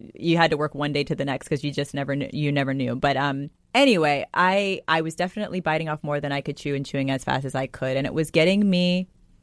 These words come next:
it was get, it was, I, it was proving to be, uh, successful for me. And, and then I turned thirty and I experienced what, what I would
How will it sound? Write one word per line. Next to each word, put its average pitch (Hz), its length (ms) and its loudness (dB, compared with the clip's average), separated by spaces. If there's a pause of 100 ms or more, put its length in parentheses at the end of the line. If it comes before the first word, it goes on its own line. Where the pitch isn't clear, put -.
(260)
it 180 100 2
was 196 160 -4
get, 185 220 2
it 196 80 2
was, 190 240 0
I, 175 160 6
it 180 80 2
was 185 180 -2 (720)
proving 202 440 4
to 165 120 -2
be, 160 520 0 (140)
uh, 135 400 2 (220)
successful 151 720 0
for 143 120 -2
me. 135 460 2
And, 147 420 0 (560)
and 180 240 4
then 226 520 4 (400)
I 180 720 2 (260)
turned 165 280 0
thirty 160 440 -4 (800)
and 151 600 2 (560)
I 156 800 4 (400)
experienced 165 800 -2
what, 151 160 0 (160)
what 147 180 -2
I 156 320 6
would 147 400 -2